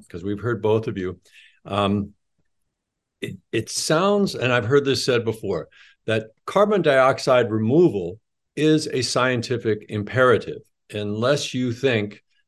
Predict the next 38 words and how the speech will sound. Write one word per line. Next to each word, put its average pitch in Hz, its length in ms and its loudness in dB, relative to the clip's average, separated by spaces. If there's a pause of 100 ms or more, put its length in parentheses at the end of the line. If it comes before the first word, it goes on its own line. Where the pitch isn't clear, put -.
that 104 260 -2
we 120 200 -2
can, 113 320 -4
we 127 200 2
as 120 100 2
a 107 80 0
civilization 110 880 0
can 101 280 -6
survive 107 600 2
at 95 80 -6
four 110 260 -2
hundred 110 280 0
twenty 107 260 -2
parts 107 320 -2
per - 160 -8
million, 104 580 -2 (400)
uh, 92 280 -4
which, 101 280 -4
look 95 200 -6
at 107 80 -2
what 110 120 0
it's 107 140 -4
already 107 280 2
doing 110 280 0
around 98 280 -2
the 92 60 -8
planet. 104 480 -6
And 92 160 -8
over 98 220 -4
the 90 120 -6
long 117 300 -2
term, 107 280 -4
that 92 160 -4
will 92 100 -4
lead 101 240 -4
to 127 140 -2
at 117 240 -2
least 131 520 -2